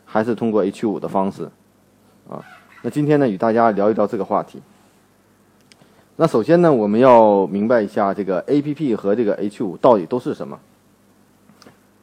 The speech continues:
App 呢，应该大家都比较清楚了，就是装在我们的苹果应用市场和安卓应用市场的这种，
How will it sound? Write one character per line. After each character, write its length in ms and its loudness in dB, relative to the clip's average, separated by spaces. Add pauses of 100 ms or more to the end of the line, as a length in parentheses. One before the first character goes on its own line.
(120)
App 240 0
呢， 200 0
应 100 -4
该 120 0
大 100 -2
家 140 0
都 100 -8
比 100 -12
较 120 -2
清 200 -8
楚 140 -8
了， 160 -14 (100)
就 140 -4
是 280 -4
装 260 -2
在 100 2
我 60 0
们 120 -8
的 200 -2
苹 240 -8
果 120 -2
应 100 -4
用 120 -4
市 140 -8
场 180 -8
和 120 -8
安 180 -4
卓 100 -4
应 60 -4
用 160 -6
市 120 -14
场 220 -12
的 80 -14
这 80 -16
种， 160 -14